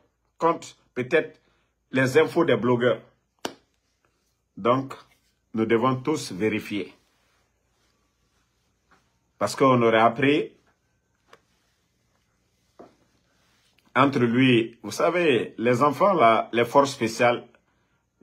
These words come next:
<laughs> beaucoup ont disparu là-bas et ça ne va pas, les promesses, leurs conditions de vie, rien ne va. Ils sont comme des, des, des, des esclaves avec lui là-bas. Donc c'est pourquoi je dis je ne vais pas sauter,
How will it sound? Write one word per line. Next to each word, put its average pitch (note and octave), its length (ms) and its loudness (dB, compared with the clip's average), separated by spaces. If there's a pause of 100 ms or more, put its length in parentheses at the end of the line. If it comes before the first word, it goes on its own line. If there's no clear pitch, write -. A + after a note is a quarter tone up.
(160)
<laughs> B2 80 -6 (1800)
beaucoup E3 260 4
ont F3 140 10
disparu C3 480 2
là-bas A#2 420 0 (540)
et C#3 100 4
ça C#3 180 2
ne A#2 140 2
va A#2 160 4
pas, C#3 220 4
les A#2+ 120 2
promesses, C#3 800 -2
leurs D3+ 320 4
conditions C3 460 0
de A#2 120 0
vie, A2+ 380 -4 (560)
rien A#3 300 2
ne G3+ 140 0
va. E3+ 280 4 (1080)
Ils C3 140 2
sont F3 200 4
comme F3 240 2
des, C3 220 2 (100)
des, C3 320 2
des, B2+ 300 2
des A#2+ 300 0
esclaves C#3+ 420 4
avec A#2+ 240 0
lui A#2 160 0
là-bas. F#2+ 340 -6 (1500)
Donc C3+ 200 0
c'est B2 180 -2
pourquoi C3+ 340 0
je A2+ 100 -2
dis A2+ 180 0
je A2 100 -2
ne G2+ 120 -4
vais G#2 140 -2
pas A#2 400 0
sauter, A#2+ 480 -4